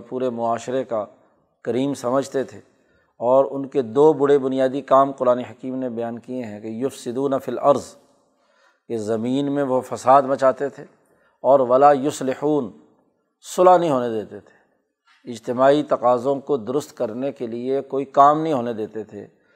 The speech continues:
کیونکہ اگر مسائل حل ہوتے ہیں، اصلاح ہوتی ہے، درست طور پر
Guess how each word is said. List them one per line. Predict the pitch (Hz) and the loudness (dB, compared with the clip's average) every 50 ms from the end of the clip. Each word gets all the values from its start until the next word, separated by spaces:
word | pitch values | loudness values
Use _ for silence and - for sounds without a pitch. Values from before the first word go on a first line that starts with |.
| _ _ _ _ | _ _ _ _
کیونکہ | 120 120 117 - 135 | -8 -6 -4 -4 -4
اگر | 135 123 139 139 131 | -2 0 0 -2 -2
مسائل | 123 123 - - 123 123 135 143 139 120 | -4 -6 -6 -2 2 2 4 4 2 0
حل | 101 113 160 160 | 0 0 0 2
ہوتے | 139 127 123 - - 131 117 | 0 -2 -4 -4 -6 -8 -8
ہیں، | 113 113 113 - - _ _ _ _ _ _ _ _ _ _ _ _ _ _ - | -8 -10 -14 -16 -18 _ _ _ _ _ _ _ _ _ _ _ _ _ _ -20
اصلاح | 117 - - 123 135 143 151 | -18 -12 -2 4 6 6 6
ہوتی | 143 127 113 - - 127 120 110 | 6 4 0 -4 -8 -10 -10 -8
ہے، | 110 110 123 160 - _ _ _ _ _ _ _ _ | -8 -8 -10 -12 -14 _ _ _ _ _ _ _ _
درست | 104 98 120 123 143 143 - - _ | -14 -8 -2 -2 -2 -2 -2 -4 _
طور | - 135 135 131 131 - | 2 4 4 4 2 0
پر | - 139 131 117 | 0 0 0 0